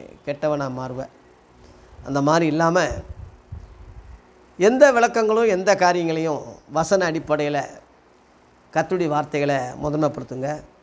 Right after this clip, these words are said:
அவர் சொன்னதை சொல்லுங்க. அவர் சொல்லாததை நீ சொல்லி அது கர்த்தர் சொல்றாருன்னு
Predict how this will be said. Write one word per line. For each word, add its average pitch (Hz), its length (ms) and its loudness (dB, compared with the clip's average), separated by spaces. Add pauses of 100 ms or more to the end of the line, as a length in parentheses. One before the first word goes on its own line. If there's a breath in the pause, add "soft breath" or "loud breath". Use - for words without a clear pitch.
(140)
அவர் 143 180 -8
சொன்னதை 185 440 -4
சொல்லுங்க. 127 480 -10 (1120)
அவர் 127 220 -10
சொல்லாததை 190 680 4 (1000)
நீ 180 320 0
சொல்லி 226 680 0
அது 208 280 2
கர்த்தர் 247 320 2
சொல்றாருன்னு 220 760 2